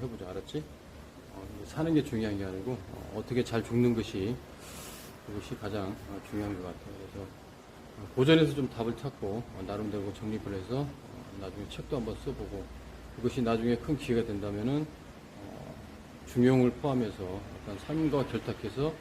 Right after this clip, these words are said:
결부해서, 음, 인문학 쪽으로, 어, 한번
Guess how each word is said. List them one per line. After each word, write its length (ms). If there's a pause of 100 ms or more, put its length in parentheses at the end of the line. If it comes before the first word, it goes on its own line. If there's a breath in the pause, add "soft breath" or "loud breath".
(560 loud breath)
결부해서, 500
음, 720 (840)
인문학 420 (160)
쪽으로, 480
어, 300 (360)
한번 360